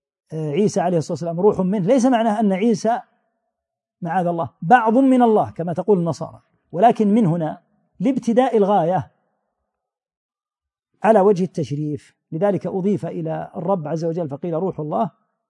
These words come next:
على وجه التشريف. يقول رحمه الله: "وأضيف الروح إلى الله على وجه التشريف كما أضيفت الناقة والبيت إلى الله". هذا المراد بقوله: "نفخ فيه من روحه". نعم.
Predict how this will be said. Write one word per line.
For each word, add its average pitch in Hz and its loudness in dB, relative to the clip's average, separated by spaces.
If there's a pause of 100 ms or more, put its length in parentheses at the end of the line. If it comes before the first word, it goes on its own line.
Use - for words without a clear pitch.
(300)
على 190 0
وجه 180 -2
التشريف. 135 -8
يقول 214 2
رحمه 170 -2
الله: 196 -2
"وأضيف 202 0
الروح 190 -2
إلى 180 -6
الله 196 2
على 175 -2
وجه 185 0
التشريف 175 -6
كما 311 -2
أضيفت 170 -2
الناقة 156 -6
والبيت 160 -6
إلى 147 -10
الله". 151 -10 (220)
هذا 277 0
المراد 175 0
بقوله: 180 -4 (640)
"نفخ 175 -2
فيه 156 -2
من 156 -8
روحه". - -14 (220)
نعم. 170 -4